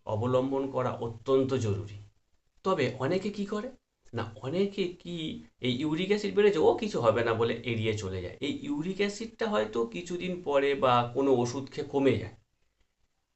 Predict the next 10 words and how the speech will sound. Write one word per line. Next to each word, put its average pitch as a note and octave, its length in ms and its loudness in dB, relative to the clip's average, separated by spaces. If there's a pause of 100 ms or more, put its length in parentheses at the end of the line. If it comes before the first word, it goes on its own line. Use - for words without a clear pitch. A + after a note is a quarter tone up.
(420)
কিন্তু G3+ 480 2
এই B2 200 0
ইউরিক C#3 280 0
অ্যাসিডটা F#3+ 460 -2
তো F#3 140 0
ইউরিনের D#3+ 380 -2
মাধ্যমে F3+ 300 2
বেরোতে A3 340 4
পারছে C#3 360 2
না। F#2+ 260 -10